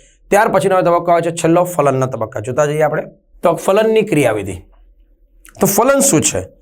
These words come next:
તો કે સામાન્ય રીતે જ્યારે મૈથુન ક્રિયા થાય, આ મૈથુન ક્રિયાનો મતલબ એવો થાય છે કે નર જે હોય છે એ પોતાના શુક્રકોષો, એટલે કે વીર્ય સ્વરૂપે શુક્રકોષોનું માદાના યોનિ માર્ગમાં દાખલ કરે,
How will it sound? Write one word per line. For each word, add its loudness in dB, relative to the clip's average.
તો 2
કે 4
સામાન્ય 2
રીતે 4
જ્યારે 2
મૈથુન 0
ક્રિયા 0
થાય, -4
આ -8
મૈથુન 0
ક્રિયાનો 2
મતલબ 2
એવો 4
થાય 4
છે 0
કે 0
નર 2
જે 0
હોય 0
છે 0
એ 6
પોતાના 0
શુક્રકોષો, -2
એટલે -4
કે -2
વીર્ય 4
સ્વરૂપે -2
શુક્રકોષોનું -2
માદાના 0
યોનિ 0
માર્ગમાં 0
દાખલ -2
કરે, -6